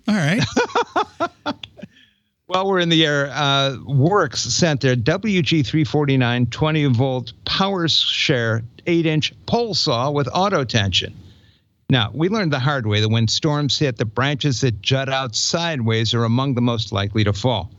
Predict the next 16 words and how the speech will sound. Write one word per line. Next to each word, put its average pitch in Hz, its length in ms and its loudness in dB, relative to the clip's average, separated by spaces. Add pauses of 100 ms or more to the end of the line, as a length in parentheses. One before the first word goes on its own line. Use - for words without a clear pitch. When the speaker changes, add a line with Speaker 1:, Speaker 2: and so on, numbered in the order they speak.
(420)
Speaker 1:
Mm-hmm. 139 140 0
Speaker 2:
But 104 160 2 (100)
reaching 123 460 2
Speaker 1:
Yeah. 120 60 2
Speaker 2:
them 160 180 2
to 117 100 -4 (140)
cut 143 240 -2
them 135 200 2
down 131 320 0
is 113 140 -2
a 117 60 2
challenge, 123 580 0
and 113 140 2
I'm 120 160 0
no 120 160 2
lumberjack. 104 880 0